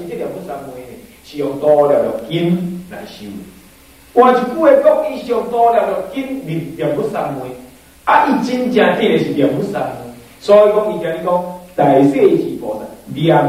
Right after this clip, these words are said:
佛圆通，伊要讲念佛圆通。所以讲，你名叫做念佛，原因是伫遮。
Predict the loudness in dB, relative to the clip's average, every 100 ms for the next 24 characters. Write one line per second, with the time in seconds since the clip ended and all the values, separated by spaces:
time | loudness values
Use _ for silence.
0 | 2 4 4 4 0 -6 -10 -18 -20 _
1 | _ _ _ _ -20 -16 -16 -16 -18 -18
2 | -18 -16 -14 -14 -16 -18 -20 -20 -20 -20
3 | -20 -20 -20 -16 -8 -8 -8 -10 -18 -20
4 | -20 _ -4 -2 -2 -4 -6 -8 -8 -8
5 | -8 -8 -10 -10 -12 -14 -18 -20 -8 -4
6 | -4 -4 -6 -10 -12